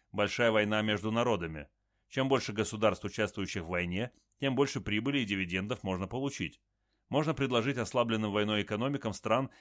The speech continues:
деньги под процент на восстановление инфраструктуры или завести свои технологии и получить прямой доступ к ресурсам страны.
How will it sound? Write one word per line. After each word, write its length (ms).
деньги 340
под 200
процент 480
на 80
восстановление 680
инфраструктуры 880
или 160
завести 440
свои 220
технологии 580
и 40
получить 360
прямой 260
доступ 340
к 80
ресурсам 420
страны. 440